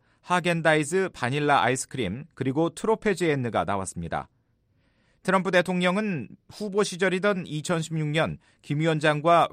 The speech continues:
회의 테이블에 앉아 햄버거를 먹을 수 있다고 말했지만 이날 메뉴에 햄버거는 없었습니다.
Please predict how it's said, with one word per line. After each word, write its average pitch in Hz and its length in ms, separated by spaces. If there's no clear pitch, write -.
회의 180 160
테이블에 185 440
앉아 156 320
햄버거를 185 680
먹을 143 240
수 143 120
있다고 131 260
말했지만 120 640
이날 147 320
메뉴에 127 500
햄버거는 135 680
없었습니다. 90 680